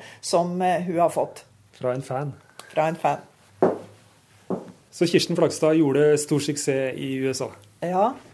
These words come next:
Speaker 1: hun var, eh, populær på en måte som vi nesten ikke, det er sånn som nye, sånn som popstjernene har det nå, altså. Det var helt, helt utrolig.
Speaker 2: Mm.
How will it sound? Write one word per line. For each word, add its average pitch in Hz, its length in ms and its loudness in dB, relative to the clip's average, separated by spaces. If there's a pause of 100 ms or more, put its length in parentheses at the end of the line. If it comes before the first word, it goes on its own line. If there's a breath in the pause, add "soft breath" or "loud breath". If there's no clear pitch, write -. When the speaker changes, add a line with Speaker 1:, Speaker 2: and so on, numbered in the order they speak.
(100)
Speaker 1:
hun 190 260 6
var, 180 300 6
eh, 190 400 2
populær 208 680 4
på 226 80 0
en 220 80 2
måte 190 340 2
som 208 120 -4
vi 190 100 4
nesten 190 440 -2
ikke, 170 260 0
det - 20 6
er 196 120 8
sånn 202 200 0
som 208 180 2
nye, 185 340 0
sånn 190 260 0
som 202 180 -2
popstjernene 190 1120 4
har 180 240 8
det 196 120 6
nå, 185 140 4
altså. 190 220 4
Det 139 80 0
var 180 80 0
helt, 196 400 0
helt 220 320 2
utrolig. 196 500 0
Speaker 2:
Mm. - 560 -18